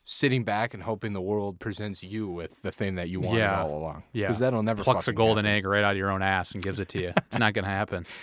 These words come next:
Speaker 1: Yeah. And it, it, to tie it back to the beer, it, it certainly seems like this, this is what, um, Ken Grossman and Paul Camusi did. Like, literally, they started, um, before they even pieced together that,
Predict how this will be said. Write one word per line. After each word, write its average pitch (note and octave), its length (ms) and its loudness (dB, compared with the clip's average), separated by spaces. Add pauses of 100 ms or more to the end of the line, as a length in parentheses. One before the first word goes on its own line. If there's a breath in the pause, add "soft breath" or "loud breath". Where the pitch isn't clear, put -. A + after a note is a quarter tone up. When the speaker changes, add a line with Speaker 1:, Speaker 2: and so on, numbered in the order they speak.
(280 loud breath)
Speaker 1:
Yeah. B2+ 400 4
And F3 160 6
it, F#3+ 140 6
it, - 560 0
to - 100 -4
tie B2+ 200 4
it B2 80 0
back B2+ 200 4
to B2+ 80 -6
the B2+ 80 0
beer, A#2+ 280 0
it, A2 180 -2 (120)
it A2+ 160 -2
certainly D3 420 4
seems A#2+ 360 0
like G2+ 160 -4
this, A2 320 -2
this A2+ 220 -4
is A2 140 -6
what, G#2 300 0 (640 soft breath)
um, F#2+ 300 -4
Ken B2+ 260 -2
Grossman A2+ 420 0
and F#2+ 100 -4
Paul G2 180 0
Camusi G2 440 -8
did. B2 180 2
Like, G2+ 180 -4
literally, C#3+ 340 4
they G#2+ 120 0
started, A2+ 540 0 (100)
um, F#2+ 380 -4
before B2+ 340 0
they A#2+ 120 0
even A2 220 -2
pieced - 260 -6
together G#2 380 -4
that, F2+ 300 -4